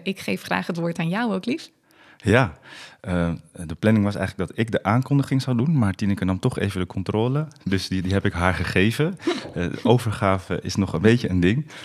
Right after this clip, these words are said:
Speaker 2: Maar, eh, we gaan aftrappen. Eh, welkom luisteraars. Eh, leuk om, eh, jullie te woord te staan. Eh, mijn naam is Tristan Milano en ik ben sinds een jaartje of drie, eh, de vriend van Tineke. En, eh, we wonen nu zo een, eh, bijna anderhalf jaar samen.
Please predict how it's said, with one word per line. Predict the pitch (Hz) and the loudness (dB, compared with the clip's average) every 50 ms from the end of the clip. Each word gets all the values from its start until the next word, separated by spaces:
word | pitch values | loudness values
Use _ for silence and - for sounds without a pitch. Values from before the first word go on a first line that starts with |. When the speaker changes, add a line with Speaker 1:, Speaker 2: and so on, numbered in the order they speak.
| 226 - - 190 - | -4 -4 -4 -2 2
Speaker 2:
Maar, | 98 95 98 101 95 | 4 6 6 6 4
eh, | 90 - 95 92 92 92 90 | 4 0 0 0 0 2 2
we | 107 110 | 0 0
gaan | - 117 - | 0 0 2
aftrappen. | 92 123 - - - 120 117 - 107 120 117 - - | 2 0 0 0 -2 -2 -2 0 0 -2 0 0 -2
Eh, | 95 92 | -6 0
welkom | 95 117 131 - 117 113 | 2 2 2 2 2 2
luisteraars. | 107 104 107 - - - 95 92 95 98 95 - | 2 2 0 -2 -4 -6 -4 -4 -4 -4 -6 -8
Eh, | - 78 78 82 82 | -10 -8 -6 -6 -4
leuk | 80 87 101 110 107 - | -2 0 -2 -2 -2 -4
om, | - 85 82 85 85 | -6 -4 -2 -2 -2
eh, | 85 82 | 0 0
jullie | 95 92 92 | 0 0 -2
te | 82 82 | -2 -2
woord | 80 92 98 98 - | -2 -2 -2 -2 -4
te | - | -10
staan. | - - 85 85 95 120 143 _ _ - - - - - - - - _ - - - | -10 -6 -4 -2 -2 -2 -4 _ _ -20 -20 -20 -20 -20 -20 -20 -20 _ -20 -14 -6
Eh, | 90 87 | -2 0
mijn | 85 92 104 117 | 4 6 6 6
naam | 120 120 | 6 4
is | 110 - | 2 0
Tristan | - 110 104 - - 98 98 | -2 -4 -4 -2 -2 0 2
Milano | 90 87 90 95 104 110 110 107 110 110 - | 2 2 4 4 2 2 2 0 0 -2 -2
en | - - 85 90 | -2 -2 -2 -2
ik | 95 - 76 | -2 -2 -2
ben | 82 87 87 90 | -4 -4 -4 -4
sinds | - - 87 85 82 | -4 -4 -6 -6 -4
een | 82 80 | -2 0
jaartje | 80 85 90 - - | 0 0 0 0 -4
of | 82 80 82 | -8 -8 -8
drie, | 78 82 87 85 80 - | -8 -6 -4 -4 -4 -6
eh, | - 82 80 76 | -6 -6 -6 -6
de | 80 - | -8 -10
vriend | - - 98 95 95 - | -6 -4 -2 -2 -2 -4
van | - - 80 | -6 -8 -2
Tineke. | - 101 101 117 117 - 147 196 - - - - - - - - - | 0 2 2 2 4 2 0 0 -2 -12 -18 -18 -16 -16 -18 -18 -6
En, | - 90 87 90 92 92 | 0 2 4 6 6 6
eh, | 90 90 87 | 6 6 6
we | 90 90 | 6 6
wonen | 87 92 95 101 98 95 92 | 6 6 8 8 8 6 6
nu | 95 95 95 | 6 4 4
zo | 92 - 92 85 87 87 | 2 -2 -2 -2 0 0
een, | 87 85 85 82 | 2 2 0 0
eh, | 80 78 71 - - _ _ _ _ _ _ _ _ _ - | 0 -2 -4 -6 -8 _ _ _ _ _ _ _ _ _ -6
bijna | - 87 95 98 - | -2 0 0 0 2
anderhalf | 90 95 92 90 87 90 87 90 87 | 2 2 2 2 2 2 2 2 2
jaar | 82 78 78 78 | 0 0 0 0
samen. | - - 98 90 104 131 165 208 180 | 0 2 2 4 4 4 4 2 0